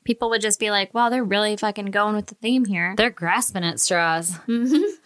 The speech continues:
Speaker 1: <laughs>
Speaker 2: Okay, everybody. This week on episode ninety-five of I Said Goddamn, I'm gonna tell you about <laughs> Jason Eric Macy.
Speaker 1: Ooh.
Speaker 2: Massey?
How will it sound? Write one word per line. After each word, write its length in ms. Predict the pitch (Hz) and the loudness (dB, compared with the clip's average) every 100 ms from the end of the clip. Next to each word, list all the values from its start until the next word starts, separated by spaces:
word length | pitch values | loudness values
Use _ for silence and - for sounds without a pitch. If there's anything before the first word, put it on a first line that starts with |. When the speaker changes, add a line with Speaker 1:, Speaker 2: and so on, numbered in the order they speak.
| - - - 415 - 453 | -20 -8 2 2 2 -2
Speaker 1:
<laughs> 480 | - - - - 453 370 - - _ - | 0 0 0 -4 -10 -12 -16 -20 _ -6
Speaker 2:
Okay, 240 | 320 320 233 | -2 0 0
everybody. 440 | 208 196 190 180 | 0 0 -2 -2
This 300 | 190 370 - | 0 0 0
week 320 | 240 190 185 _ - | 0 -2 -4 _ -2
on 140 | 214 | 0
episode 360 | 214 269 240 208 | 0 0 -2 0
ninety-five 500 | 247 226 233 190 175 | -2 -2 0 0 0
of 100 | 175 | -2
I 120 | 226 | -2
Said 260 | 214 214 202 | 0 0 0
Goddamn, 480 | 202 180 220 170 - | -2 0 -2 -2 0
I'm 180 | 262 330 | 0 2
gonna 160 | 233 | 0
tell 180 | 180 196 | -2 0
you 140 | 175 196 | 2 2
about 300 | 160 147 - | 2 0 0
<laughs> 0 | |
Jason 400 | 208 233 - 302 | 0 2 0 -2
Eric 380 | - 208 240 - _ - | 0 0 0 -6 _ 0
Macy. 1200 | 170 175 175 190 - - - - 170 135 - 165 _ _ _ _ _ _ - | 0 2 0 0 0 -2 -2 0 0 0 -6 -12 _ _ _ _ _ _ -6
Speaker 1:
Ooh. 520 | 202 277 453 233 175 | -4 0 0 0 0
Speaker 2:
Massey? 640 | 160 170 233 - 403 415 | 0 0 0 -2 0 0